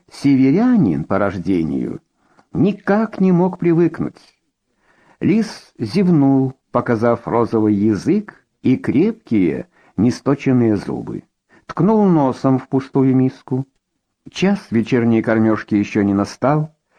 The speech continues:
и неторопливо забегал по клетке. Он был солидным зверем, не любил резких движений и слегка презирал своего несдержанного приятеля шерифа,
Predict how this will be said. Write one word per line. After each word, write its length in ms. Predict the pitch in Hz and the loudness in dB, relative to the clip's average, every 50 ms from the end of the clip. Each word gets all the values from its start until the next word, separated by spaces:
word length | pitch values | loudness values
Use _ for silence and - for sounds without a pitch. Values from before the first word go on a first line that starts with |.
| _ _ - - _ | _ _ -20 -16 _
и 120 | - 165 165 | 0 0 2
неторопливо 1000 | 170 175 175 180 180 190 180 185 202 214 269 285 269 226 156 104 80 73 - - _ _ _ _ _ _ _ | 2 2 0 0 0 0 0 0 0 2 2 4 2 2 2 0 0 -2 -6 -10 _ _ _ _ _ _ _
забегал 520 | - 92 90 156 175 185 247 233 233 240 233 | -8 -2 0 0 2 2 0 0 0 0 0
по 140 | - 240 220 | 0 -2 -2
клетке. 600 | - 208 196 202 202 196 - - - 196 190 185 _ _ _ _ _ _ _ _ _ _ - | 0 2 2 0 0 -4 -6 -4 -2 -2 -2 -2 _ _ _ _ _ _ _ _ _ _ -4
Он 200 | - 120 131 127 | -2 0 0 2
был 160 | 123 135 131 123 | 2 0 0 -2
солидным 680 | - - 98 92 85 127 185 220 226 185 190 196 185 170 | -2 -4 -2 0 0 0 2 0 0 0 0 2 2 2
зверем, 720 | 147 151 143 139 127 107 92 73 67 62 53 52 50 - _ _ _ _ _ _ _ - _ - | 2 2 2 2 2 2 2 0 -2 -4 -6 -6 -10 -12 _ _ _ _ _ _ _ -20 _ -4
не 140 | 73 90 120 | -2 0 2
любил 320 | 127 131 131 151 160 151 | 2 2 2 2 2 2
резких 400 | 131 143 160 156 - - 139 123 | 2 2 0 0 0 0 0 2
движений 920 | 113 110 117 107 92 82 80 101 131 165 190 185 160 101 64 58 - - _ _ _ _ - - _ | 2 2 2 2 0 0 0 0 2 2 2 2 0 0 -2 -4 -8 -14 _ _ _ _ -20 -18 _
и 140 | - 110 120 | -2 -2 -2
слегка 420 | 120 - - 123 120 - - 180 | -2 0 -2 -2 -2 0 0 -2
презирал 480 | 180 170 156 139 120 131 131 151 160 160 | 0 2 0 2 2 2 2 2 0 0
своего 520 | 156 - 127 127 127 123 127 143 135 135 - | -2 0 0 2 2 2 2 2 0 0 0
несдержанного 920 | - 120 127 131 113 95 90 78 120 147 147 123 113 131 131 123 117 117 | 0 2 2 2 0 -2 -4 -2 0 0 0 0 0 0 2 2 2 0
приятеля 640 | 113 - 113 107 107 127 156 156 156 - 143 139 135 | 0 0 0 2 2 2 2 0 0 0 0 0 0
шерифа, 840 | 131 - - 165 185 175 160 120 - - - - - - - - - | 0 0 0 0 0 2 2 0 0 -2 -4 -8 -12 -12 -10 -12 -14